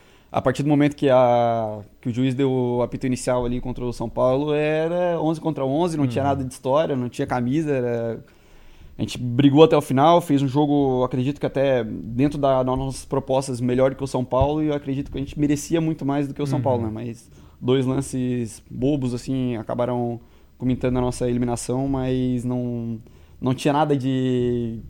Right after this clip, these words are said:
Speaker 1: de satisfação de ter
Speaker 2: Queria a vitória, né?
Speaker 1: A gente queria a vitória igual, a gente queria,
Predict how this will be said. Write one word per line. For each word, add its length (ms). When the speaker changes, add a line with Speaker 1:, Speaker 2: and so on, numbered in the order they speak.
Speaker 1:
de 100
satisfação 760
de 80
ter 240
Speaker 2:
Queria 340
a 40
vitória, 500
né? 120
Speaker 1:
A 60
gente 140
queria 180
a 40
vitória 260
igual, 240
a 60
gente 120
queria, 300